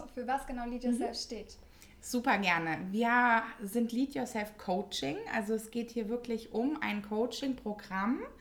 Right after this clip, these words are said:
Speaker 3: Und zwar verkörpern wir sozusagen die Work-Life-Love. Also wir möchten Menschen dazu inspirieren, aber auch ganz konkret dahin coachen, ihre eigenen Stärken wahrzunehmen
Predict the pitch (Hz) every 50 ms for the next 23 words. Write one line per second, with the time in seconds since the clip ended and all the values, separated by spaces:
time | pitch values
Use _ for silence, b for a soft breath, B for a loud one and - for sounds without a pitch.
0 | B B B B B B B - 226 226 220 226 - - 214 208 208 214 233 247
1 | 294 320 - - - - 220 214 - - 226 233 254 233 - 277 269 233 233 208
2 | 220 247 262 269 277 277 - - 214 196 233 240 - 233 214 226 214 208 220 220
3 | 196 202 185 185 190 202 202 - 196 185 180 180 180 180 - 175 160 156 165 170
4 | - - - 180 175 185 202 190 190 220 226 226 220 226 240 240 - - 226 214
5 | 208 208 208 220 233 226 - 247 247 233 233 B B B B B B - 202 208
6 | 202 202 - 220 - 196 247 285 285 - - 320 302 285 320 339 359 359 - 254
7 | 214 233 208 214 220 208 214 - 220 208 214 214 - - 214 214 202 - - 208
8 | 190 - 175 175 185 220 247 277 285 - - 254 254 254 254 254 - - 254 247
9 | 254 247 254 B B B B B B 214 208 190 - - 180 180 190 214 233 262
10 | 269 247 233 - - - 202 185 180 - 185 190 185 180 170 180 220 - - -
11 | 311 294 302 320 330 359 381